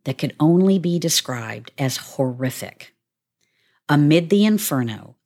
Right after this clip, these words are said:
were the murdered bodies of four teenage girls, Amy Ayers, Jennifer Harbison, Sarah Harbison, and Eliza Thomas.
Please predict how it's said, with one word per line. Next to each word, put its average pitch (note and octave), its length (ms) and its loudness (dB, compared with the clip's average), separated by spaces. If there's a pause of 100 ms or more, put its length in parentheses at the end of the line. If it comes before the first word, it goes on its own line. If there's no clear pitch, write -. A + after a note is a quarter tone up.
(420)
were D3 140 2
the D3 100 2
murdered D3 540 2
bodies A#2 640 -6
of C#3 100 -8
four D3+ 440 -4
teenage C#3 640 0
girls, A2 600 -10 (1080)
Amy D3 420 4
Ayers, A#2+ 600 -8 (800)
Jennifer D3 500 2
Harbison, - 760 -8 (500)
Sarah F3+ 600 2
Harbison, A2+ 760 -12 (580)
and D3 160 4
Eliza C3 560 0
Thomas. - 760 -8